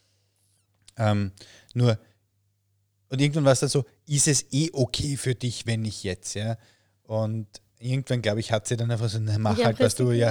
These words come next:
Speaker 1: so
Speaker 2: resigniert.
Speaker 1: resigniert, ja,
Speaker 2: Ja,
Speaker 1: mach halt“,
Speaker 2: ich
Speaker 1: also.
Speaker 2: hab tatsächlich
Speaker 1: Und ich hab mir gedacht, okay, den
Speaker 2: resigniert.
Speaker 1: kleinsten An-, äh, Anflug von, „Es ist okay“, den nehme ich jetzt und dann kann ich ja eh sagen, wir haben's eh gemeinsam entschieden.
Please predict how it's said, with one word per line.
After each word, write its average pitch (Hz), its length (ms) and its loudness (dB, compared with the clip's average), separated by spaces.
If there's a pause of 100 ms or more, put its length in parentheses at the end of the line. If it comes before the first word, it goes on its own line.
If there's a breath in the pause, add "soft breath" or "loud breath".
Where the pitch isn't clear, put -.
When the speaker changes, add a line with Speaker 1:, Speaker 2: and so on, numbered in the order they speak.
Speaker 1:
so - 100 0
Speaker 2:
resigniert. 254 60 4
Speaker 1:
resigniert, 226 440 4
ja, 381 60 6
Speaker 2:
Ja, 359 60 6
Speaker 1:
mach 294 80 8
halt“, 247 100 6
Speaker 2:
ich 247 60 4
Speaker 1:
also. 226 140 2
Speaker 2:
hab - 140 2
tatsächlich 247 340 -2
Speaker 1:
Und 131 60 -2
ich 143 60 4
hab - 80 6
mir - 60 -
gedacht, 143 140 4
okay, 147 240 2
den - 100 4
Speaker 2:
resigniert. 120 280 -2
Speaker 1:
kleinsten 127 600 0
An-, 135 440 -4
äh, - 40 -18
Anflug 120 800 -4
von, 117 320 0 (320 soft breath)
„Es - 180 -8
ist - 220 -6
okay“, 110 400 -2
den 104 180 -4
nehme 107 220 0
ich - 100 -6
jetzt 107 300 -2
und 104 280 -8 (120)
dann 101 200 -8
kann 104 160 -4
ich 98 120 -10
ja 90 80 -4
eh 98 140 -4
sagen, 92 240 -4
wir 92 80 -4
haben's - 160 -8
eh 101 80 -2
gemeinsam 90 360 -8
entschieden. 92 300 -14